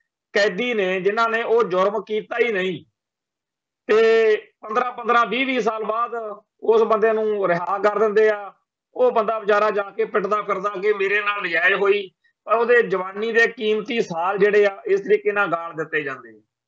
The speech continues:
ਇਸ ਮੁਲਕ ਦਾ ਬਾਬਾ ਆਦਮ ਨਿਰਾਲਾ ਹੀ ਆ।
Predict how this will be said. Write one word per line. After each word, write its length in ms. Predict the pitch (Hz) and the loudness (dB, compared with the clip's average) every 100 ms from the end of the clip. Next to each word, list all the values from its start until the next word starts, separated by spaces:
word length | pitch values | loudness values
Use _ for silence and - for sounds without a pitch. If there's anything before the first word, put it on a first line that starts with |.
| _ _ _ _ _ _ _ | _ _ _ _ _ _ _
ਇਸ 420 | - 415 480 - 247 | 0 4 4 2 0
ਮੁਲਕ 360 | 220 214 - | 0 0 -2
ਦਾ 240 | 226 220 220 _ _ | -4 -6 -10 _ _
ਬਾਬਾ 420 | 160 170 180 220 | -12 -10 -4 -2
ਆਦਮ 380 | 170 190 196 220 | 0 0 0 0
ਨਿਰਾਲਾ 380 | 214 175 175 196 | 2 2 4 4
ਹੀ 180 | 196 | 4
ਆ। 120 | 185 | 2